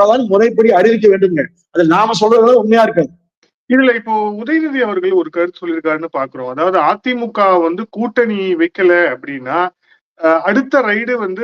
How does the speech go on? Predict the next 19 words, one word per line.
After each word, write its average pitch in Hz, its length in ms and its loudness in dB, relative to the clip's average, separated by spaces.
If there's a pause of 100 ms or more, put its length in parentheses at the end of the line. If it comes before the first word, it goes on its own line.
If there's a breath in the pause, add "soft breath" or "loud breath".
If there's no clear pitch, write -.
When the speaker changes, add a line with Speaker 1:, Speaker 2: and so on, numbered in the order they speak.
(140)
Speaker 2:
அதிமுகவை 190 600 -4
நோக்கி 170 260 -6
தான் 165 200 0
வரும் 151 260 -8
அப்படின்னு 143 280 -6
துணை 202 260 -4
முதலமைச்சர் 180 500 -2
உதயநிதி 170 380 0
அவர்கள் 139 320 -8
சொல்லியிருக்கிறார். 117 480 -16 (600 loud breath)
Speaker 1:
இல்ல, 151 220 0
நேற்று 185 340 4
நீங்க 170 300 4
சேலத்துல 190 460 2 (380)
அதிமுக 175 500 2
பொதுச் 160 260 0
செயலாளர் 151 320 2
பேசுனது 156 280 2
பார்த்திருப்பீங்க. 135 440 0